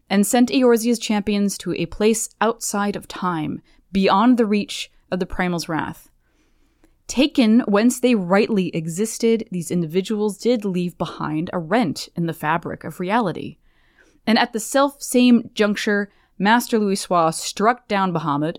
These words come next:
thus triggering the realm's dramatic regeneration.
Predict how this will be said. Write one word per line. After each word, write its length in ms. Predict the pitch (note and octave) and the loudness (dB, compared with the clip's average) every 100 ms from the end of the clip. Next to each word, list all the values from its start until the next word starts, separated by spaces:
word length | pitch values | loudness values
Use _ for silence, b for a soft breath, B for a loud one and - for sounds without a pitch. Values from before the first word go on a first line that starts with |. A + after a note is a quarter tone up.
| - | -12
thus 380 | D3+ G#3 B3 - | 0 0 0 -2
triggering 380 | - A3+ G3 F3+ | -2 0 2 0
the 100 | E3 | 0
realm's 280 | D#3+ E3+ | 0 0
dramatic 540 | - E3+ E3+ F3+ F3 F3 | -4 -2 0 0 -2 -8
regeneration. 760 | D#3+ E3 D#3 A3+ - - - | -8 -6 -4 -4 -6 -8 -10